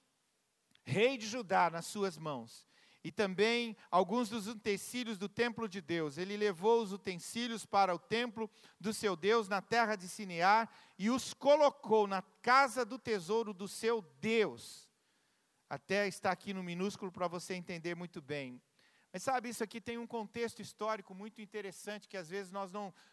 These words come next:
não te-, não atinamos pra ele. Segundo Reis vinte, dezoito, de doze a dezoito, fala sobre o rei Ezequias. E fala que naqueles dias,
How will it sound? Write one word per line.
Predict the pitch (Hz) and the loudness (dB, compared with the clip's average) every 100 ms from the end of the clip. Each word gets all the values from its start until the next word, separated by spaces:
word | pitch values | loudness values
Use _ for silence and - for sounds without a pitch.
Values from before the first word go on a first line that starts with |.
| - | -10
não | 185 | -10
te-, | - 208 | -6 -6
não | 175 196 | -4 -2
atinamos | 208 - 202 202 220 190 | -2 -4 -6 -4 -4 -6
pra | - 175 | -8 -4
ele. | 170 151 | -4 -6
Segundo | - 190 247 | -10 -10 -8
Reis | 190 226 214 | -2 0 0
vinte, | 156 214 233 170 | -4 -6 -6 -8
dezoito, | 156 156 180 190 | -16 -6 -4 -4
de | 147 165 | -8 -10
doze | 160 214 180 | -2 0 0
a | 180 | -8
dezoito, | 147 139 202 214 - 139 _ _ _ _ | -10 -4 0 0 -2 -18 _ _ _ _
fala | - 208 214 | -2 0 0
sobre | - 208 208 | -4 -8 -6
o | |
rei | 180 208 | -6 -6
Ezequias. | 202 190 190 - 247 226 123 - - - _ _ _ _ _ _ _ _ _ _ _ _ | -6 -8 -10 -12 -10 -8 -10 -14 -20 -20 _ _ _ _ _ _ _ _ _ _ _ _
E | 175 | -10
fala | - 214 233 247 240 | -4 2 4 4 2
que | - 226 233 220 - _ _ | -2 -6 -6 -6 -10 _ _
naqueles | 196 214 - 269 254 208 | -2 -2 -2 -6 -4 -8
dias, | 147 160 247 220 127 123 - - | -10 -8 -6 -6 -8 -10 -14 -14